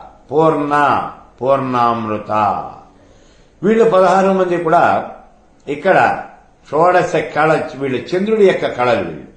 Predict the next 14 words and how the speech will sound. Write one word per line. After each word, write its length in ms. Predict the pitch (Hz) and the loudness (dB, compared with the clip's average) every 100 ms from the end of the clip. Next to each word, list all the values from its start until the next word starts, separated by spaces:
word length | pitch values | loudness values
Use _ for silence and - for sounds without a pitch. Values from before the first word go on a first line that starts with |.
| _ _ _ _ _ _ _ _ | _ _ _ _ _ _ _ _
వీళ్ళు 260 | 151 220 240 | 0 2 2
పదహారు 440 | 196 175 151 139 110 | 2 2 4 2 0
మంది 420 | 90 73 - 190 | -6 -12 -6 -2
చంద్రుడి 300 | 196 190 156 | 2 2 2
యొక్క 180 | - 110 | 0 -4
కళలు. 360 | - 87 76 - - _ _ _ _ _ _ _ _ _ - | -8 -8 -10 -16 -20 _ _ _ _ _ _ _ _ _ -2
అయితే 680 | 180 196 180 113 110 - - _ _ _ _ - - - - - - - - - - - _ _ - _ - _ _ _ - - | 0 2 0 0 -2 -8 -18 _ _ _ _ -20 -20 -20 -20 -20 -20 -20 -20 -20 -20 -20 _ _ -20 _ -20 _ _ _ -16 -2
కామకళా 520 | 147 208 214 214 208 | 0 0 2 4 4
విలాసం 540 | 208 202 190 190 185 | 4 4 2 2 2
అని 120 | 185 185 | 2 2
ఒక 200 | 170 165 | 0 0
గ్రంథం 300 | 165 156 160 | 0 0 -2
ఉంది 140 | 143 | -2
మనకి. 340 | 131 113 - | -4 -6 -8